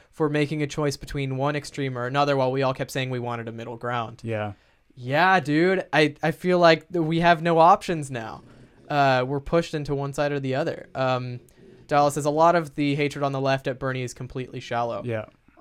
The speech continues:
Speaker 1: I, I mean, obviously, you
Speaker 2: Yeah.
Speaker 1: see the reply guys or the reply girls
Speaker 2: It,
Speaker 1: in his
Speaker 2: it's,
Speaker 1: mentions.
Speaker 2: it's, it's shallow because they don't, they don't have, they don't, they don't really have a way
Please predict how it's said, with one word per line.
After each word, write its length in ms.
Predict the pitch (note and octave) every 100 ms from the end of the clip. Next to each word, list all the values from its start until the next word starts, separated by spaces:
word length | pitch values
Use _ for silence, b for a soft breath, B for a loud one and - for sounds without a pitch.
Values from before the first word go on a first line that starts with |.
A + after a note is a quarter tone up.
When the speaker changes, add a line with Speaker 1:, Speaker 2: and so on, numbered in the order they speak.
| G4
Speaker 1:
I, 120 | - G3+
I 40 |
mean, 140 | G3+ F#3+
obviously, 520 | F#3+ C#3 A#2 - -
you 100 | C3
Speaker 2:
Yeah. 100 | A#2
Speaker 1:
see 140 | D3+
the 120 | D3
reply 400 | D3 C#3 C#3 C3
guys 340 | D3 A#2 A2+ B2
or 60 |
the 100 | B2+
reply 340 | B2 A#2+ C3 B2
girls 300 | B2+ C3+ C3+
Speaker 2:
It, 60 |
Speaker 1:
in 60 | B2
his 140 | B2
Speaker 2:
it's, 60 | -
Speaker 1:
mentions. 360 | B2 G#3 - -
Speaker 2:
it's, 160 | F#3
it's 160 | G3+ -
shallow 320 | A3 B3 A3+
because 240 | F3+ E3+
they 80 | D3+
don't, 260 | D#3+ E3 D3
they 80 | D3
don't 200 | E3+ C#3+
have, 520 | C3+ D#3 E3 D#3+ C3+
they 140 | C#3 C#3
don't, 200 | D3+ D3+ -
they 240 | E3+ D#3 C#3+
don't 220 | D#3+ F3
really 260 | D#3+ D3+ C3+
have 800 | C3 C#3 C#3+ C#3 B2 - - - - - - - _ -
a 120 | C#3+ C3+
way 560 | C3+ C#3 D3 C#3+ C3